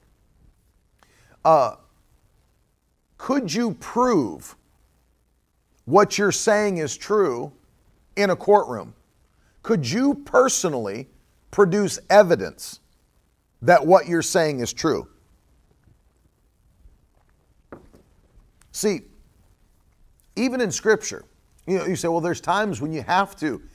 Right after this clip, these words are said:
you have to say what's going on." You know, I know people think like that. "Well, there's times when you have to say."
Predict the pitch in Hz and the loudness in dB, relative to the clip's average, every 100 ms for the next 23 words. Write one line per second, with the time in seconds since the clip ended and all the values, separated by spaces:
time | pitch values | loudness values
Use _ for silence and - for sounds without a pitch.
0 | _ - 160 104 175 196 - 123 160 131 | _ -8 -6 0 2 2 -4 -6 -4 -4
1 | 117 - 127 110 104 90 69 _ _ _ | -6 -6 -6 -6 -6 -8 -12 _ _ _
2 | - 180 185 196 190 143 - 170 135 110 | -2 0 0 0 -2 -4 -4 -6 -4 -6
3 | - 85 - _ - 151 147 - 190 208 | -6 -12 -12 _ -8 -6 -6 -2 -2 -2
4 | 139 160 113 170 202 - 143 - 110 | -6 -8 -4 -2 -2 -4 -10 -4 -6